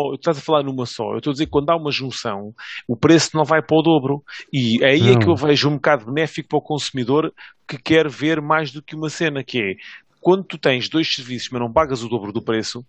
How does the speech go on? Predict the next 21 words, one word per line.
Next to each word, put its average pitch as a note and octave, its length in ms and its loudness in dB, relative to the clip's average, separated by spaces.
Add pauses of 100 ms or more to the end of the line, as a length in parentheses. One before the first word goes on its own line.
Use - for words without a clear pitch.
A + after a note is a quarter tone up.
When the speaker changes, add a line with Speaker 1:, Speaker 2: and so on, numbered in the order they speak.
(140)
Speaker 1:
pagas, A#2 340 0
por - 100 -20
exemplo, C#3 220 0
num C#3+ 80 0
serviço C#3 500 -4
que - 80 -14
supostamente D#3 640 -2
custa D3 220 -4
cin-, C#3+ 240 -6 (100)
dois F3 180 6
de - 100 -4
cinco C#3 320 0
euros, G#2+ 260 2 (240)
ficas C#3 240 -2
a C#3+ 40 -4
pagar C3+ 260 0
sete D3+ 260 -4
e - 20 -4
meio C3+ 160 -2
por A#2+ 200 -6
dois, G#2+ 420 -2